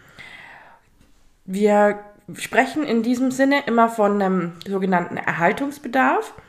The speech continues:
Und das möchte ich gleich einmal vorneweg, ähm, erklären, was das Wort bedeutet,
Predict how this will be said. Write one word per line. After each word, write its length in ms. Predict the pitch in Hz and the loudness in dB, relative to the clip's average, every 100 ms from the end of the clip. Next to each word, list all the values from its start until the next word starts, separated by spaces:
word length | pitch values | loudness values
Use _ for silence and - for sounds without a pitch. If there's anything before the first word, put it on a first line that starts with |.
| - - - | -20 -18 -6
Und 140 | 220 | -2
das 160 | 208 196 | -2 0
möchte 260 | 202 190 202 | -2 0 -8
ich 140 | 190 | -2
gleich 260 | 180 185 - | -2 0 -2
einmal 460 | 185 185 175 170 | -2 -2 -2 -4
vorneweg, 560 | 175 180 175 180 190 - - | -2 -2 0 0 -2 -4 -4
ähm, 260 | 180 175 | -2 -2
erklären, 440 | - - - 233 339 | -4 -4 -2 -2 0
was 200 | 226 196 | -4 -4
das 220 | 190 185 180 | -8 -6 -2
Wort 260 | 175 - | -2 -4
bedeutet, 560 | 190 185 277 359 240 | -4 0 0 -2 -6